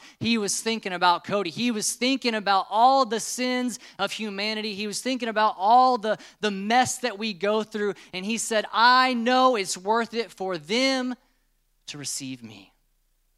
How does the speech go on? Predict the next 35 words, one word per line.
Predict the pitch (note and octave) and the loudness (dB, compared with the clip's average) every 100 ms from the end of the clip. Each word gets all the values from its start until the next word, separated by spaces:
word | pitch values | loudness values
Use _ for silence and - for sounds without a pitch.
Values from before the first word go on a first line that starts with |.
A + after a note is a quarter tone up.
| _ - | _ -12
to | C#3 | -8
receive | B2 - F#3 F#3+ D#3+ | -6 -6 -6 -8 -6
their | D#3 | -6
forgiveness, | C#3 - A#2+ B2 A2+ G#2+ - | -6 -12 -10 -10 -10 -10 -10
to | C#3 | -8
receive | B2+ - - F#3 G#3 F#3+ C3 - - | -6 -6 -6 -6 -4 -6 -8 -16 -12
this | D3+ - | -8 -6
connection | - D3+ D#3+ E3 - D#3+ C#3 | -6 -4 -2 -2 -2 -6 -6
back | B2 C#3 B2+ - | -4 -4 -4 -6
with | B2+ - | -14 -14
God." | - A2+ F#2 - _ _ _ _ | -12 -12 -14 -20 _ _ _ _
So | - G3 | -4 -2
I'm | |
gonna | F#3 B3+ | 0 0
be | A#3 | -2
talking | - G3+ G3+ G3 | 0 2 2 -2
to | F3 | -2
you | |
about | F#3 E3+ D#3+ | 2 4 2
a | |
very | D#3+ F3+ | 0 -2
simple | D#3 - - A#3 A#3 G3 F3 | -2 -4 0 0 2 2 2
message | E3 F3 E3 D#3+ C#3+ - | 2 0 -2 -4 -6 -8
tonight, | D3+ C#3 D3 F3 - - | -6 -2 -2 -4 -12 -8
understanding | D#3+ F3 F3 - F#3+ F#3 F3 | -4 -2 -4 -4 -4 -4 -4
that | E3+ | -6
you | E3+ G3 | -6 -6
have | F3 F3 | 0 0
value | D3 C3+ C3+ F#3 F#3+ G3 F3+ D3+ C3+ C3 C3 _ _ _ | 0 -10 -2 2 4 2 -2 -6 -4 -6 -8 _ _ _
to | - D3 | -10 -6
God. | C3 A#2 G2 - _ _ _ _ - | -4 -4 -6 -18 _ _ _ _ -12
Say, | - D3+ | 4 6
"I | |
have | D#3 D3+ | 6 4
value. | B2+ C#3 B2 G#2+ | 4 2 2 -2